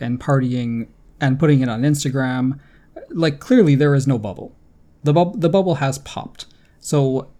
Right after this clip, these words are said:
I don't know. Honestly, I'm so tired. I'm so bored. I'm so existentially bored of bubbles and safety protocols and all this stuff we've been talking about for a year. I feel like Venus Williams now.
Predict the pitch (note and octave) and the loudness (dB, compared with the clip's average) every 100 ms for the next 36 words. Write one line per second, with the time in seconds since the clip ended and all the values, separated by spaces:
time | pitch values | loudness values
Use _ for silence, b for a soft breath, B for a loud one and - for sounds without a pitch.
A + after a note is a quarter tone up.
0 | - D3 A#2+ B B B G3+ G#3+ F#3+ - | -4 -2 -2 B B B 2 4 2 2
1 | E3+ F3 D3 E3 D3+ D3+ C#3+ C#3+ C#3 C#3 | 2 2 0 0 0 2 2 2 2 2
2 | C#3 - E3 D#3+ D#3 E3 _ _ C3+ A2 | 0 -2 0 0 -2 -6 _ _ -12 -4
3 | D3+ D3+ D#3+ D#3+ F3+ F#3 _ _ _ _ | 0 2 2 0 -4 -8 _ _ _ _
4 | - C#3+ D3 C#3 C#3+ - - F3+ E3+ - | -6 0 4 2 2 -6 0 2 2 -2
5 | F3 - E3+ C#3 - F3 F3 E3+ E3 C#3+ | -6 -4 -6 -6 -4 0 0 0 0 2
6 | C#3 B2 A#2 A2 A2+ - b b b C3 | 2 0 -6 -8 -10 -12 b b b -4
7 | B2 C3+ C#3 C3 C3 C#3 - - - B2+ | 0 0 0 -4 -4 -10 -14 -20 -8 -2
8 | C#3 D3+ D3 C#3+ C3+ C3+ B2 C3+ A#2+ A2+ | 0 0 0 -2 -2 -4 -4 -4 -4 -4
9 | A2+ - C#3 C#3+ C#3 C#3 C#3 B2+ C#3 B2 | -8 -4 -2 -2 -2 -2 -2 -4 -4 -2
10 | B2 B2 A2+ A#2+ A2 G#2+ B2 A2 A#2 E2 | -2 -4 -6 -6 -6 -8 -8 -8 -8 -10
11 | - b b b - - D3 C#3+ F3+ F3+ | -14 b b b -20 -4 -2 2 2 2
12 | C#3 D#3+ D#3 D3 D#3 E3+ E3 E3+ E3 F#3 | 2 0 0 -2 -2 -2 -2 -2 -2 -2